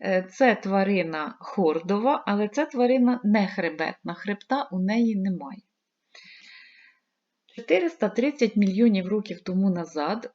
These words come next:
у хребетних тварин з'явилися вдосконалення. Частина зябрових дуг перетворилася на щелепи, і світ почав кусатися.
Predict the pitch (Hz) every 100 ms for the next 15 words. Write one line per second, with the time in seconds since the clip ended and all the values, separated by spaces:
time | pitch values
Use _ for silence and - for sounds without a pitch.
0 | - 233 196 - 196 185 190 165 - 165
1 | - 160 156 190 311 254 170 160 180 220
2 | 226 214 185 185 - - 190 165 143 156
3 | 156 185 _ - - - - 220 214 269
4 | 233 190 170 185 160 160 160 170 165 175
5 | 294 370 - - 175 170 165 165 220 262
6 | 240 190 170 208 208 - 202 180 156 160
7 | 175 - 214 202 214 220 302 339 - 208
8 | 202 208 226 226 - 202 - 220 - -
9 | - -